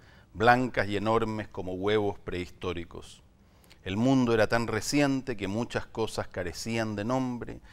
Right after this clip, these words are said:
y para mencionarlas había que señalarlas con el dedo. Era, en verdad, una aldea feliz donde nadie era mayor de treinta años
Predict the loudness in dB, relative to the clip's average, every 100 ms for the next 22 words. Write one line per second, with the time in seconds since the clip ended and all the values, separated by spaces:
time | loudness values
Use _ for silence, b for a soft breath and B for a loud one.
0 | b b -2 0 2 0 -2 0 4 4
1 | 4 0 0 0 -2 -2 -4 -6 -6 -4
2 | -4 -4 -6 -8 -12 -10 -6 -6 -6 -10
3 | -14 _ _ _ _ _ _ _ 0 4
4 | 4 2 0 -18 -10 -8 -4 -4 2 4
5 | 4 0 -6 -4 -2 -2 0 2 2 0
6 | -4 -4 -6 -14 -20 b b b b -6
7 | -4 2 4 6 6 4 4 2 2 2
8 | 2 0 0 0 0 0 0 0 -6 -10